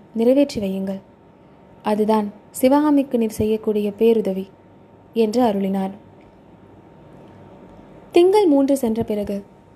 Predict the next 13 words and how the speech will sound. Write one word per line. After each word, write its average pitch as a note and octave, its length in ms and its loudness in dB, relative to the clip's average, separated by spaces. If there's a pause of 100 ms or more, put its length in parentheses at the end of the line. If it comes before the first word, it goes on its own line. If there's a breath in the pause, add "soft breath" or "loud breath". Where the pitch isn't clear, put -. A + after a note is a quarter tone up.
வாதாபி A#3 480 2
வெற்றியின் A3 420 -2
கோலாகல B3 480 0
கொண்டாட்டங்கள் G#3 680 -6 (520)
எல்லாம் C#4+ 360 4
ஒருவாறு A#3+ 400 2
முடிந்த A3+ 360 -2
பிறகு, G3 380 -6 (580 loud breath)
ஒரு D4 200 6
நல்ல C#4 280 2
நாளில் A3 380 -2 (500)
ஏகாம்பரநாதரின் A#3 800 0
சந்நிதிக்கு G#3+ 640 -6